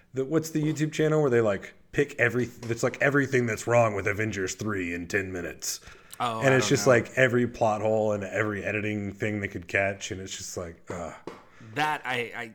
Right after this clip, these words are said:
Speaker 2: yeah, I can't, I,
Speaker 1: Whenever
Speaker 2: I
Speaker 1: you're
Speaker 2: can't
Speaker 1: like, "Hey, did you like the
Speaker 2: watch
Speaker 1: new Avengers movie? It was sweet, right?" And somebody's like, "It was terrible. They ruined it." That,
Speaker 2: Yeah.
Speaker 1: their favorite channel.
Speaker 2: Yeah, I don't,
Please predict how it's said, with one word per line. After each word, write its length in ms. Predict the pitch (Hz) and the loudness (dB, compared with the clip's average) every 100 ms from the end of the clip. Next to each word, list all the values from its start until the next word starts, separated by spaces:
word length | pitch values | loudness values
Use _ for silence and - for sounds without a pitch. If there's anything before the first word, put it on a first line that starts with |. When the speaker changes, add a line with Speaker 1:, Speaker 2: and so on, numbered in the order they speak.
| 95 | -14
Speaker 2:
yeah, 200 | 110 101 | -12 -12
I 120 | 107 | -12
can't, 180 | - 90 | -14 -4
I, 80 | 131 | 0
Speaker 1:
Whenever 260 | 156 165 | 2 4
Speaker 2:
I 40 | 156 | 6
Speaker 1:
you're 80 | |
Speaker 2:
can't 60 | 143 | 6
Speaker 1:
like, 100 | 131 | 6
"Hey, 60 | 151 | 4
did 120 | 135 | 4
you 40 | 135 | 4
like 120 | 135 | 2
the 60 | 131 | 2
Speaker 2:
watch 60 | |
Speaker 1:
new 40 | 123 | 2
Avengers 340 | 117 120 120 | 2 0 2
movie? 180 | 139 135 | 2 4
It 40 | |
was 120 | 117 | 2
sweet, 200 | - 139 | 2 -2
right?" 180 | 107 120 | 0 0
And 100 | 117 | 0
somebody's 360 | 120 117 110 110 | -2 0 0 0
like, 180 | 107 - | -2 0
"It 60 | 120 | -2
was 140 | 107 | 0
terrible. 360 | - 113 104 95 | 0 0 0 -4
They 100 | 95 | -6
ruined 360 | 95 107 113 | -4 -2 0
it." 340 | 120 117 - - | 0 -2 -8 -4
That, 200 | 113 117 | -4 -4
Speaker 2:
Yeah. 120 | 117 | 0
Speaker 1:
their 160 | 120 110 | 0 2
favorite 320 | 110 92 85 | 0 -2 -6
channel. 340 | 90 78 80 - _ _ _ _ - _ - - - - | -12 -12 -16 -20 _ _ _ _ -20 _ -20 -20 -20 -8
Speaker 2:
Yeah, 400 | 175 220 208 208 | 0 2 2 0
I 120 | 175 202 | -2 -4
don't, 280 | 214 202 | -4 -6